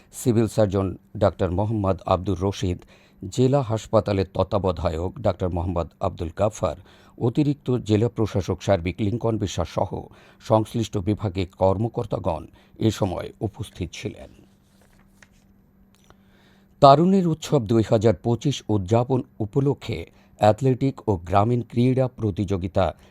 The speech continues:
এবং পুরস্কার বিতরণী গতকাল গোপালগঞ্জ ক্রিকেট স্টেডিয়ামে অনুষ্ঠিত হয়েছে। জেলা প্রশাসক মোহাম্মদ কামরুজ্জামান প্রধান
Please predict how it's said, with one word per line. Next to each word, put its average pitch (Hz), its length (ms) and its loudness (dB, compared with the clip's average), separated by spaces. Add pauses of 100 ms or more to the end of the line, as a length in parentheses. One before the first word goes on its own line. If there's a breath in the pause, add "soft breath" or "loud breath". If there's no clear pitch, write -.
(100)
এবং 101 300 2
পুরস্কার 139 420 0
বিতরণী 98 560 0
গতকাল 98 520 -2 (420 soft breath)
গোপালগঞ্জ 120 600 2
ক্রিকেট 123 340 -4 (120)
স্টেডিয়ামে 87 600 -2 (100)
অনুষ্ঠিত 110 440 -4
হয়েছে। 87 560 -6 (460 soft breath)
জেলা 139 260 4
প্রশাসক 110 480 0
মোহাম্মদ 98 400 2
কামরুজ্জামান 98 640 0
প্রধান 101 360 -2